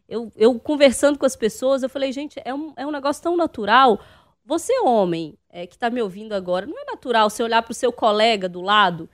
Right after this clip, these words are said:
e pensar, "Poxa, por que fulano tá recebendo mais que eu fazendo a mesma coisa que eu? Vou reclamar." Por que que uma mulher não pode fazer o mesmo?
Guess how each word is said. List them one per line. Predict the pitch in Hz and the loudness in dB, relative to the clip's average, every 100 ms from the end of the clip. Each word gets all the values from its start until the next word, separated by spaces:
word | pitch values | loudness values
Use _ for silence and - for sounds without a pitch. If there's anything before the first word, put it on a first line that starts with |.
| _ _ - | _ _ -20
e | |
pensar, | 226 254 240 233 | -6 -4 0 -2
"Poxa, | 320 294 233 - 160 _ _ | 4 6 6 2 -8 _ _
por | 392 | -2
que | 370 | 2
fulano | 554 - 440 262 | 4 6 8 6
tá | 254 | 4
recebendo | 233 226 - 196 208 | 2 2 0 2 2
mais | 208 202 202 | 4 2 2
que | - | 0
eu | 208 | -2
fazendo | 220 214 214 | -2 -6 -4
a | |
mesma | 208 202 208 | -4 -6 -8
coisa | 208 190 | -6 -8
que | 196 233 | -8 0
eu? | 196 165 _ _ _ | 0 0 _ _ _
Vou | 180 185 175 | -4 0 2
reclamar." | 202 226 339 554 508 202 226 - _ _ _ _ | 0 -2 0 0 4 2 2 -4 _ _ _ _
Por | - | -2
que | 539 | -2
que | 571 | 0
uma | 571 | 2
mulher | 494 320 262 | 6 6 6
não | |
pode | 254 226 | 4 2
fazer | - 226 214 | 0 -8 -8
o | |
mesmo? | 202 170 165 175 | -6 -8 -10 -16